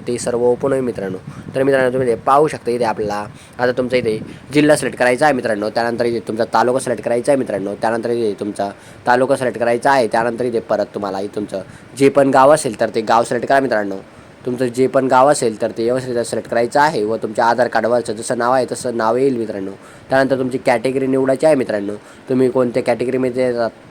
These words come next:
तर ती कॅटेगरी निवडायची आहे मित्रांनो. व तुम्हाला इथे तुमची जमीन किती आहे, स्मॉल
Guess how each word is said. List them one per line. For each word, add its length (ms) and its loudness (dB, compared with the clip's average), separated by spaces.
तर 120 -2
ती 60 -2
कॅटेगरी 360 0
निवडायची 320 0
आहे 120 6
मित्रांनो. 360 -2
व 100 8
तुम्हाला 260 4
इथे 240 2
तुमची 260 2
जमीन 360 2
किती 200 2
आहे, 300 4
स्मॉल 420 2